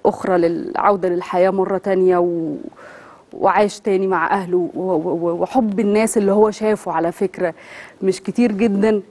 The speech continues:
يقدر يشوف حب الناس وهو عايش في حياته، آه، ولكن أحمد رفعت قدر إن هو يشوف حب الناس ده، آه، خاصة كمان بعد ما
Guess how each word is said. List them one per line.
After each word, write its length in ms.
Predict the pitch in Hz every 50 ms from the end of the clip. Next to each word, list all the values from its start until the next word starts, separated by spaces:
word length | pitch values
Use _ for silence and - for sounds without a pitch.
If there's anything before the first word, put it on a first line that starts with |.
| _
يقدر 300 | - 202 - 214 - 214
يشوف 400 | 208 190 - 226 220 - - -
حب 320 | - - 220 208 202 185 208
الناس 400 | 196 190 196 208 214 208 - -
وهو 260 | 202 185 185 185 190
عايش 380 | 180 165 190 202 208 190 - -
في 100 | - -
حياته، 540 | - - 180 185 196 202 202 220 220 220 - - - - - - - - - - - - - -
آه، 580 | 190 185 180 185 185 185 185 180 175 175 - - - -
ولكن 540 | - 196 196 208 226 240 - 254 240 240
أحمد 420 | - 240 226 - 247 226 214 190 208
رفعت 340 | 226 233 - 233 226 226 226 - - _ -
قدر 320 | 254 214 196 240 247 254 - - -
إن 160 | 208 196 190
هو 500 | 202 196 214 226 233 226 240 240 254 254 - - _ _ -
يشوف 420 | 202 190 - - 233 240 220 -
حب 280 | - - 226 190 180 208
الناس 300 | 196 190 202 208 214 185
ده، 220 | 180 202 233 277 - - _ _ - _ _ _ _ _ _ _ - - _ _ - - - - - - - - _ _ _ _ _ _ _ _ _ _ _ _ _ _ _ _ _ _ 202
آه، 440 | 196 190 185 190 185 175 175 175 -
خاصة 360 | - - 214 196 - - 233 226 - 226 202 185
كمان 320 | - 196 190 202 214 214
بعد 300 | 202 214 220 226 190 190
ما 320 | 190 196 202 220 226 233